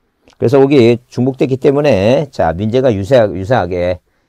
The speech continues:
이 년 만에 다시 나기, 비슷하게 문제가 다시 나와서 하나 뺀 거예요, 지금. 자, 그래서 거기 어디에? 자, 거기 오 번에 있죠? 오 번에 가까이 있죠? 거기, 거기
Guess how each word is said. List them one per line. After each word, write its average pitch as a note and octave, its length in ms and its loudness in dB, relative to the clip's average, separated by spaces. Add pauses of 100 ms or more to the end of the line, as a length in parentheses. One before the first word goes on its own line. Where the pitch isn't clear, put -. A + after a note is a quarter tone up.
(140)
이 A#2 140 -2
년 C3+ 120 0
만에 B2+ 200 2
다시 A#2 240 -2
나기, F2 260 -4
비슷하게 B2 440 -2
문제가 G2+ 340 0
다시 F2 260 -2
나와서 F#2 680 -2 (220)
하나 F#2 200 -4
뺀 C#3 220 0
거예요, G2+ 180 0
지금. F3 460 -10 (840)
자, A#2 300 6
그래서 C3+ 200 4
거기 C#3 500 4 (800)
어디에? C#3 500 4 (840)
자, G#2+ 180 2
거기 C3+ 200 2
오 A2 280 4
번에 C#3+ 260 6
있죠? G3 400 4
오 G#2+ 180 0
번에 C3 220 6
가까이 A2+ 340 4
있죠? B2+ 180 2
거기, G2+ 440 0
거기 F2+ 420 -6